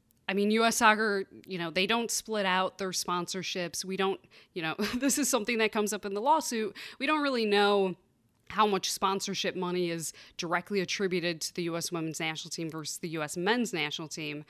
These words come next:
But I would wager a guess that these sponsors are really interested in the U S women's national team. So for U S Soccer to take this position where it is in this ugly fight that is just devolving into something pretty unsavory,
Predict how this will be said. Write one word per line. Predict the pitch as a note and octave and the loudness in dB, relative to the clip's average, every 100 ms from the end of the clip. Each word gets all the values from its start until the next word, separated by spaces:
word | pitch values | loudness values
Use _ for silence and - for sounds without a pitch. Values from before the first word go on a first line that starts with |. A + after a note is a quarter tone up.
| - - - - | -18 -20 -10 -2
But | E3+ - _ _ G3 | -2 -2 _ _ -2
I | G3+ G3+ - _ _ | -2 -2 -6 _ _
would | G#3+ A3+ | -10 -8
wager | A#3+ E4+ F4+ C4 G#3+ | -2 2 2 2 0
a | F#3+ | 0
guess | F3+ D#3+ C#3 D3 - - - | 2 2 2 -4 -8 -10 -16
that | - - | -8 -4
these | B3+ A#3 | -2 2
sponsors | A#3 G3 G3 F3 | 2 2 0 -4
are | F3 | -4
really | E3 F#3+ F3 C#3+ | -2 -2 -2 -2
interested | E3+ E3+ - E3+ | -4 -4 -4 -4
in | D#3 | -4
the | |
U | D#3 D3 | -4 -6
S | - | -6
women's | D#3 C#3+ - | -8 -6 -6
national | B2+ - E3 | -8 -8 -12
team. | C#3+ B2+ D3+ - - | -12 -12 -16 -20 -8
So | - | -4
for | A3 A#3 | -2 -2
U | B3 C4+ | -2 0
S | A3 | 2
Soccer | G3+ F#3 E3+ | 0 0 -4
to | D#3+ | -2
take | F#3+ E3+ | -4 -6
this | C#3+ - | -8 -10
position | D#3 F3 F#3 D#3+ C3 C3 D3 - - - | -4 -2 -2 -2 -4 -4 -10 -16 -20 -4
where | F#3 | 0
it | F#3 | 2
is | G3+ B3 | 4 4
in | A#3 | 4
this | F#3 D#3+ - - _ _ _ _ G#3 - _ _ _ - | 4 2 -6 -14 _ _ _ _ -20 -20 _ _ _ 2
ugly | A#3+ A#3 A3 F#3+ | 2 2 0 0
fight | - E3 C3+ - | 0 -2 0 -4
that | F#3+ F3 | -4 -2
is | F3 - | -2 -2
just | F#3+ E3 - - - | -2 -2 -4 -8 -6
devolving | G3+ E3 G#3 A3+ G#3+ F#3+ F3 | -4 4 4 4 4 2 2
into | - F3+ | 0 -4
something | F3 F#3 D#3+ E3 | -4 -4 -4 -6
pretty | - G#3 G3 | -2 0 2
unsavory, | F3 - F#3+ G3 E3 D#3 D3+ D3 | 2 0 2 2 0 -2 -2 -4